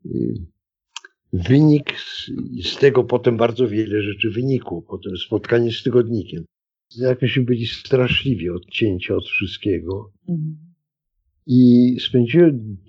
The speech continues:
Speaker 1: dwa czy dwa i pół roku we Francji, poznając bardzo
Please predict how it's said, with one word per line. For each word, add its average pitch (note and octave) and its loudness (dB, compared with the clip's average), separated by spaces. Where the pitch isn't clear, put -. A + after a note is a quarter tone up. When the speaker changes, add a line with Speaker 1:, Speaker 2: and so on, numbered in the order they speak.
Speaker 1:
dwa B2 0
czy A#2 -4
dwa A2 2
i A2+ 4
pół A2 2
roku A#2 2
we G2 -2
Francji, G#2 -4
poznając A#2+ 2
bardzo A2+ -2